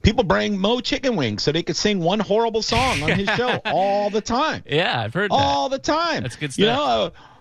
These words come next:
Speaker 1: you know, Voodoo Chef used to bring us food, you know, and of
Speaker 2: Mm.
Speaker 1: course we, we promote the foundation every single time. I mean, there's
Speaker 2: Yeah, but he's your
Speaker 1: people
Speaker 2: friend, too.
Speaker 1: He is, but,
Speaker 2: Yeah.
Speaker 1: but even my friends like to promote themselves, you know,
Speaker 2: Sure.
Speaker 1: so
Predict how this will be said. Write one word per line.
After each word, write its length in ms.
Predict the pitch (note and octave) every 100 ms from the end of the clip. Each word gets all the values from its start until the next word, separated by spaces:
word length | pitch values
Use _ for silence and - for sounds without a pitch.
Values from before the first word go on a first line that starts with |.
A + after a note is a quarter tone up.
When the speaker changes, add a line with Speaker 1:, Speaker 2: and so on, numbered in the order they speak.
| _
Speaker 1:
you 100 | -
know, 180 | A3+ G#3+
Voodoo 340 | D#3+ G#3+ A#3+ B3+
Chef 280 | D4 D4+
used 200 | B3+ F#3
to 60 | F#3
bring 280 | F3 A#3 C4
us 160 | C4+
food, 500 | - D4+ F4 E4 D#3+ B2
you 40 |
know, 240 | E3+ A#3 C#4
and 80 | B3+
of 60 |
Speaker 2:
Mm. 40 | E3+
Speaker 1:
course 260 | G#3 A#3+
we, 240 | G3+ B3+ G3+ -
we 280 | D#3 D#3+
promote 360 | G#3+ G#3+ G3+ A3+
the 80 | A3+
foundation 800 | B3+ C4 C4+ D4 E4 F#3+ G#2+ - -
every 300 | F3+ A3 A#3+
single 340 | B3+ B3+ B3+
time. 200 | - C#4
I 40 | A#3+
mean, 160 | A3
there's 220 | A#3 A#3+ - C4+
Speaker 2:
Yeah, 140 | C4
but 100 | C4
he's 220 | B3+ C4
your 100 | B3+
Speaker 1:
people 80 | B3+
Speaker 2:
friend, 380 | E3+ C3+ G#2 G#2
too. 300 | C#3+ A#2 F#2 - _ _ _ -
Speaker 1:
He 100 | F4
is, 440 | F#4 A#3+ C#4 D#4
but, 240 | F#3 A3+ -
Speaker 2:
Yeah. 60 |
Speaker 1:
but 240 | A3+ A3 F#3+
even 400 | A2 G#3+ C4 B3
my 140 | G3+
friends 360 | - A3+ A3+ C3+
like 220 | D#3 D3+
to 80 | C3+
promote 380 | A#2+ C3 D3 -
themselves, 680 | D3+ G#2+ G2+ E2+ A#2+ E3+
you 60 | D3
know, 220 | B2 C3+
Speaker 2:
Sure. 160 | D#3+ B2
Speaker 1:
so 480 | D3+ C#3 C3+ C3+